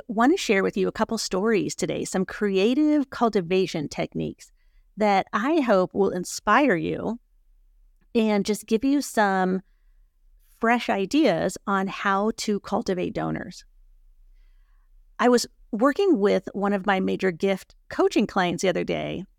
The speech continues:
and we were talking about his, his portfolio, and we were talking about three particular prospects and, like, how to get in the door with them.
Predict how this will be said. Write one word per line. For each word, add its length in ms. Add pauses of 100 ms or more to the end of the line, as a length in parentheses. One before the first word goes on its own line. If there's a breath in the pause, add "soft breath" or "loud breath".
(140)
and 240
we 140
were 80
talking 360
about 260
his, 220 (140)
his 220
portfolio, 920 (140)
and 460 (640)
we 80
were 60
talking 220
about 260
three 400
particular 680
prospects 840
and, 120
like, 160
how 260
to 80
get 200
in 100
the 80
door 300
with 180
them. 480